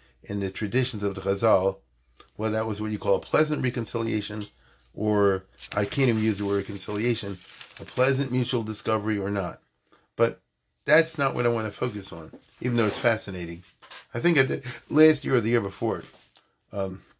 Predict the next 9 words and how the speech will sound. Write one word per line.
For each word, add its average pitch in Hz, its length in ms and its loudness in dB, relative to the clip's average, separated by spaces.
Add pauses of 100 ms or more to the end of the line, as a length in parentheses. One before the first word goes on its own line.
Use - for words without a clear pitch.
(560)
if 98 120 -6
you're 113 80 4
interested. 90 480 -4 (580)
I'm 160 220 4
interested 147 400 2
in 131 100 0
the 107 100 -4
kavod 117 380 -2
part, 82 300 -8